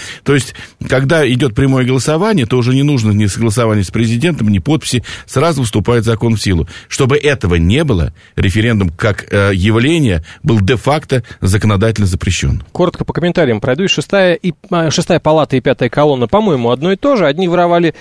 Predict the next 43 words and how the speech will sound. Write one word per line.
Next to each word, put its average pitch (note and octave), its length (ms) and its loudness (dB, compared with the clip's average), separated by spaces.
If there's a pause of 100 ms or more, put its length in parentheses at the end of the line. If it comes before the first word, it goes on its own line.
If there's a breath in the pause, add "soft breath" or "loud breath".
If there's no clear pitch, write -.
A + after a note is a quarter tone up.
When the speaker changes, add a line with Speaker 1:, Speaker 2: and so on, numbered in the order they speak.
Speaker 2:
когда E3 280 2
были G#3+ 200 0
у E3 100 4
власти, C3+ 260 0
другие D3+ 260 -2
воруют E3 240 2
сейчас. - 480 -4
Найдите E3 380 0
разницу, F#2+ 400 0
пишет A#2+ 240 -6
двести A2+ 280 -2
девяносто D3 420 -2
пятый. G3 280 0
Speaker 1:
Воруют A#2 400 2
всегда G#2 320 0
только, C3 360 0
э, G2 380 0
те, D3+ 240 0
э, F#2+ 520 0
которые G#2+ 340 0
у G#2 100 0
власти A#2+ 380 0
бесконтрольные. G#2+ 960 0
Speaker 2:
Разбудите B2+ 380 -2
меня - 100 4
Speaker 1:
Если D3+ 160 0
Speaker 2:
через D3 100 2
Speaker 1:
власть B2+ 140 2
Speaker 2:
сто D#3+ 100 2
лет, D#3+ 80 2
я G#3+ 160 2
Speaker 1:
бесконтрольна, D#3 300 2
Speaker 2:
скажу, D#3+ 100 0
Speaker 1:
то - 0 -
Speaker 2:
что A#2 80 0
в A#2+ 40 2
Speaker 1:
можно C#3+ 180 2
Speaker 2:
России G#2+ 160 2
Speaker 1:
воровать. F2+ 160 2
Speaker 2:
бьют D#2 120 -2
и E3+ 40 2
воруют. G#2+ 360 0
Салтыков-Щедрин. A2 680 -4